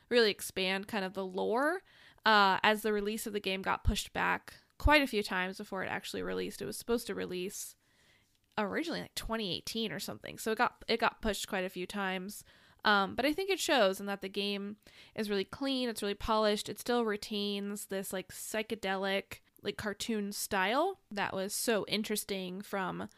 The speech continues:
the first game, but it's a lot more polished, there's a lot of details. Uh, I just think that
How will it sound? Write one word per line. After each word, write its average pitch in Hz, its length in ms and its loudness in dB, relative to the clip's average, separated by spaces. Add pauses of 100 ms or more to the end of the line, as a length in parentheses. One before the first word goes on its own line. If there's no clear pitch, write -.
(280)
the 208 80 -2
first 214 260 0
game, 294 400 0 (320)
but 214 280 6
it's - 360 -2
a 220 60 0
lot 214 200 2
more 190 140 -2
polished, 233 800 2 (180)
there's 196 320 -2
a - 80 -4
lot 190 180 -2
of 185 220 -6
details. 214 1040 0 (440)
Uh, 196 400 2
I 208 120 -2
just 208 240 -6
think 196 240 -6
that 185 260 0